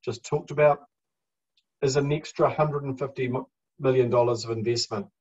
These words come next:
to do new things, which include cancelling the purchase of any new diesel buses. From this year, we want to purchase only electric or hydrogen-powered buses.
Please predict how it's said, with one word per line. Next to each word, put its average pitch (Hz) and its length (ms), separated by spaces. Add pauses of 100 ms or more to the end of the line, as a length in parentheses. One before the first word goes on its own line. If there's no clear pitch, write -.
(300)
to 131 100
do 127 140
new 127 240
things, 107 520 (200)
which 127 160
include 139 560 (1400)
cancelling 160 460
the 131 60
purchase 135 460
of 135 60
any 139 240
new 131 340
diesel 120 360
buses. 110 580 (800)
From 131 160
this 156 260
year, 143 200
we 135 160
want 131 200
to 120 160 (400)
purchase 147 480
only 135 380 (160)
electric 143 440 (340)
or 127 140
hydrogen-powered 123 840
buses. - 480